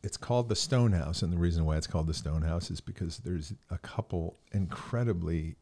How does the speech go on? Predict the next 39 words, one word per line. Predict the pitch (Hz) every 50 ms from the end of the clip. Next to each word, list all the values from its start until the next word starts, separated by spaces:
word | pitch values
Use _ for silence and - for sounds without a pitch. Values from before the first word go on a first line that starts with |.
| -
huge | - - - - - - - 101 101 95 90 90 85 87 92 95 - _ _ - - - - - - - - - - - _
walls | - 98 92 92 95 95 90 85 82 78 87
made | 98 90 92 92 87
of | 85 82 78 - - - _ _ -
hand-placed | - - - 117 117 120 117 92 - - 85 85 85 - - -
stone | - - 95 90 87 80 73 - - 95 101 - - _ -
and | 90 90 87 87 85 87 90 - _
these | - 92 87 82 -
huge | - - 104 110 113 104 95 92
beams. | - 104 95 92 92 92 87 90 87 - - -
And | 95 92 92 90 85 - _ _ _ _
this | 120 117 113 - -
place | - - - 110 101 95 90 - - - -
is | 101 92 85 - - -
absolutely | 104 98 95 - - 117 90 92 82 65 90 87 87 -
incredible. | - 95 - - 92 85 82 82 78 78 82 80 80 78 - -
And | 85 85 87 87
we've | 87 85 90
been | 90 82 80
renting | 85 87 87 - 95 90 87
there | 85 85 85
f-, | 80 78 - - - 107
now | 85 80 82 82
for | - -
about | - 85 78 - -
eight | 92 90 76
years. | - 85 78 85 85 - - - -
And | 95 87 87 87 85 - - - - - - - - - - - -
we | - 113
can | - 113 104 90
pull | - - 123 120
out | 117 120 120 117 -
all | - 104 110 113
the | 120 120
furniture, | - - 113 104 101 92 - - 101 95 92 92
and | - 92 92
we | 98 95
could | - 110 87
fit | - - 110 101 95 - -